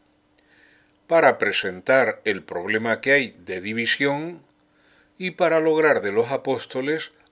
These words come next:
una decisión que acabara con ese problema. En Jerusalén se reúne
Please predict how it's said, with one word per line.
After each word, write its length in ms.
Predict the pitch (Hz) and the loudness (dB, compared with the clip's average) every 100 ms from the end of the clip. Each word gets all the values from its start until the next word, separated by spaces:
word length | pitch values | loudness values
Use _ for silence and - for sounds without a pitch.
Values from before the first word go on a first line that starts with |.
| _ | _
una 280 | 135 131 127 | -2 2 2
decisión 800 | 131 - 143 - 123 120 135 139 _ _ _ _ _ _ _ - | 2 -2 -4 -2 -2 -4 -10 -16 _ _ _ _ _ _ _ -4
que 320 | 139 147 - | 0 0 2
acabara 720 | 107 - 92 98 107 123 135 | 0 2 0 2 2 2 0
con 200 | 110 92 | -4 -4
ese 220 | 82 98 | -4 -6
problema. 600 | 87 120 175 190 - - _ _ _ _ _ _ _ _ _ _ _ _ _ _ _ _ _ _ | -4 -4 -4 -6 -8 -20 _ _ _ _ _ _ _ _ _ _ _ _ _ _ _ _ _ _
En 140 | 117 101 | -4 -2
Jerusalén 800 | 107 104 110 117 123 131 143 147 - | -2 -4 -2 2 4 2 0 -10 -8
se 220 | - 113 | -2 -2
reúne 640 | 98 104 110 117 131 - | 0 -2 -2 -2 -2 -4